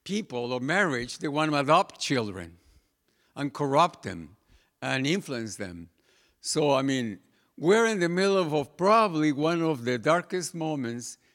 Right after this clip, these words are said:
in the history of the world. And on the other hand, the story of, of Elisha, it's probably as equal, as dark as today.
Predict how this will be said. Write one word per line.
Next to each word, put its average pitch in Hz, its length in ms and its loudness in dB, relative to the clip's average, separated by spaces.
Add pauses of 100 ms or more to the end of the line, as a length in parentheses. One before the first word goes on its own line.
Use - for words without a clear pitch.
(120)
in 151 180 -4
the 151 100 -2
history 139 560 -6
of 131 180 -8
the 139 80 -6
world. 127 340 -8 (1900)
And 151 180 4
on 151 180 4
the 147 120 4
other 180 300 2
hand, 120 420 0
the 120 120 -4
story 143 720 -2
of, 110 500 -10 (340)
of 123 240 -4
Elisha, 123 840 -4 (520)
it's 147 280 -2
probably 139 920 0 (260)
as - 240 -6 (100)
equal, 135 560 -2
as 120 200 -6
dark 151 640 2
as 151 220 -2
today. 196 460 -8